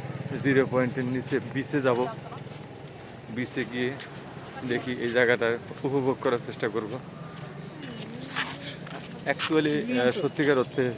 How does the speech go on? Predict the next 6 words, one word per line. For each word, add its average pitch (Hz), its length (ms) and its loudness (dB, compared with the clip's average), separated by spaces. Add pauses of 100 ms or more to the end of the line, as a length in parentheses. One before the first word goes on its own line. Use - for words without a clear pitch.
(160)
সাগরের 135 500 8
যে 123 80 8 (120)
কী 135 100 0 (100)
সৌন্দর্য, 135 400 6 (840)
সেটা 131 260 4 (1120)
আপনার 123 280 0